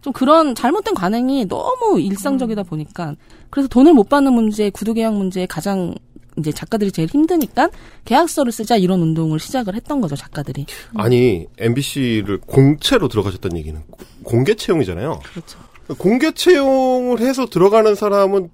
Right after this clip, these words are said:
Speaker 3: 당연히 통상적으로 정규직이라고 이제 우리는 알고 있기 때문에 천이백 대 일이 되는 건데, 아니, 저 백이십 대 일이 되는 건데, 이번에 저 인천국제공항공사 난리 났던 것도 그 공개 채용하라고 그랬던 거 아닙니까, 결국에는?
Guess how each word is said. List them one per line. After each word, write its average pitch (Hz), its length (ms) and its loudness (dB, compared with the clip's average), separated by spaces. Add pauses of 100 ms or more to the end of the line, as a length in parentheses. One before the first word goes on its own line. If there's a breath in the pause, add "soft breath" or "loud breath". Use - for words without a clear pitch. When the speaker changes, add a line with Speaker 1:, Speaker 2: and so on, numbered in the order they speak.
(120)
Speaker 3:
당연히 240 320 0
통상적으로 302 460 0
정규직이라고 165 760 0
이제 104 160 -4
우리는 127 380 0
알고 143 340 2
있기 123 220 -4
때문에 101 480 -2 (240 soft breath)
천이백 240 400 -2
대 196 120 2
일이 208 140 -2
되는 117 260 0
건데, 92 460 -4
아니, 107 260 -4
저 107 100 -8
백이십 151 340 -2
대 147 100 4
일이 160 140 -2
되는 107 240 -4
건데, 90 580 -6 (400 soft breath)
이번에 233 240 0
저 196 260 6 (240 soft breath)
인천국제공항공사 190 1080 2
난리 143 220 4
났던 165 240 2
것도 147 180 -4
그 139 80 -6
공개 156 240 2
채용하라고 180 540 4
그랬던 131 260 0
거 123 80 4
아닙니까, 92 300 -2
결국에는? 107 360 0